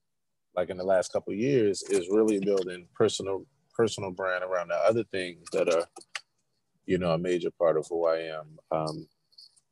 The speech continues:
you know, from the perspective of, like, philosophy and,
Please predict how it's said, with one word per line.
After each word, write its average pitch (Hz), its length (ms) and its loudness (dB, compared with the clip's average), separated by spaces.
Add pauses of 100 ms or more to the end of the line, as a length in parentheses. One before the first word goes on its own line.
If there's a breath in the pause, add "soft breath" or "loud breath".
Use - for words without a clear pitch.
(680)
you 90 120 -4
know, 87 120 -2
from - 160 2
the - 60 -4
perspective 87 480 0
of, 73 180 -4
like, - 180 -2
philosophy 90 1080 0
and, 69 140 -8